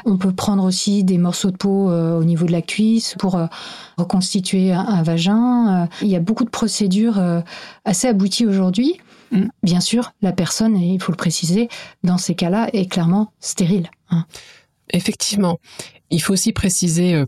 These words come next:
Speaker 2: pour mettre fin à certains discours que j'entends, il ne s'agit pas de prendre un ciseau et de couper le pénis. Il ne s'agit
Speaker 1: Et
Speaker 2: pas,
Speaker 1: non.
Speaker 2: euh, non,
Speaker 1: <laughs>
Speaker 2: pas du tout, loin de là. Les testicules ne sont pas gardés, mais, euh, tout le reste va être, euh, euh, reconstruit,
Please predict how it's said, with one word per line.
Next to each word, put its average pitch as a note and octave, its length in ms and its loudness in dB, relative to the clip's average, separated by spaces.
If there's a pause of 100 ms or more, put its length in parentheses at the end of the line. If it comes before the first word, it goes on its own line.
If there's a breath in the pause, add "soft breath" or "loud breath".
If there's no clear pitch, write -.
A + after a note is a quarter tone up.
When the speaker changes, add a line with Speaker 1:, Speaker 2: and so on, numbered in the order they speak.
(120)
Speaker 2:
pour C#3 240 2
mettre C#3+ 320 0
fin D#3+ 500 0
à C#3+ 100 0
certains D3+ 300 0
discours - 380 -2
que C#3+ 120 -2
j'entends, C#3 460 0
il D3+ 180 0
ne C3+ 100 2
s'agit D3 360 0
pas D3 280 0
de C#3 80 0
prendre C3 260 0
un C3+ 100 2
ciseau E3 320 0
et F#3 60 2
de D3+ 60 0
couper - 220 -2
le D3 60 0
pénis. C3 460 -2 (640 loud breath)
Il - 140 0
ne C3+ 60 2
s'agit C#3 380 0
Speaker 1:
Et F#3+ 40 2
Speaker 2:
pas, G3+ 180 2
Speaker 1:
non. A#3 100 2 (140)
Speaker 2:
euh, D3+ 60 0
non, F3+ 360 2 (100)
Speaker 1:
<laughs> - 120 -2
Speaker 2:
pas F#3+ 100 0
du E3 160 0
tout, F#3+ 220 0
loin D3+ 240 2
de D#3 80 2
là. F#3 220 0 (640 loud breath)
Les C#3 160 0
testicules D#3+ 460 0
ne D3 60 2
sont - 120 -2
pas D3+ 140 0
gardés, C#3+ 320 0 (360)
mais, C#3 440 2
euh, C3 180 2
tout - 120 -2
le C#3 60 2
reste D#3+ 340 0
va C3 80 0
être, D#3 320 -2
euh, C3+ 120 2 (580 loud breath)
euh, B2+ 260 0
reconstruit, F#3 600 0